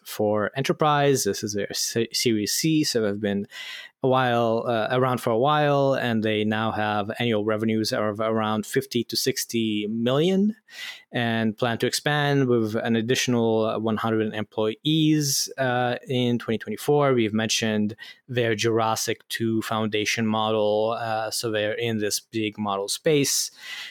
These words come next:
Uh, yeah, it's, it's a pretty notable player as far as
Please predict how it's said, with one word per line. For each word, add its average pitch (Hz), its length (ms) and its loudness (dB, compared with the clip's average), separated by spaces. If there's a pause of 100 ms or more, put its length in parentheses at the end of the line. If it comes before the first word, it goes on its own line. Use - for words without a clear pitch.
(180)
Uh, 123 320 0
yeah, 220 300 2
it's, 143 260 0
it's - 200 -4
a 147 40 2
pretty 143 240 2
notable 131 360 4
player 117 340 2
as 107 140 0
far 113 280 0
as 110 480 0